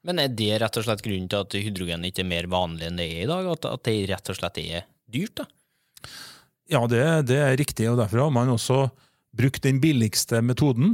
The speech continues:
Speaker 2: som er grått, eh, hydrogen, eh, fordi at man ikke må betale for utslippene. Men sånn kan vi jo ikke fortsette når vi skal være netto null i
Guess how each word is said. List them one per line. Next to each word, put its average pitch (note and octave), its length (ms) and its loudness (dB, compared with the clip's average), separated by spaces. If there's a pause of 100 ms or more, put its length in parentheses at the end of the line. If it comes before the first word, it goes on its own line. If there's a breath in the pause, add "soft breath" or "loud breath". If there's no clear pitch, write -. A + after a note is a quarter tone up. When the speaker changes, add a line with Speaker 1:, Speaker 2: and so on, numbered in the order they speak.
Speaker 2:
som C3 220 -2
er A#2 160 4
grått, A#2+ 320 -2
eh, B2 480 4
hydrogen, C3 480 2 (580 soft breath)
eh, C#3+ 400 2
fordi E3+ 300 4
at B2+ 100 0
man C3+ 160 4
ikke D3 240 0
må A2 140 0
betale A2 340 0
for C#3 160 2
utslippene. A2+ 480 -2 (200)
Men A#2 120 -2
sånn G#3+ 360 4
kan A3+ 120 4
vi C3 80 4
jo B2 60 2
ikke - 100 0
fortsette A2+ 360 2
når B2 120 2
vi A2+ 80 2
skal A#2 180 2
være A2 140 2
netto A2+ 320 -2
null B2 280 4
i B2 120 2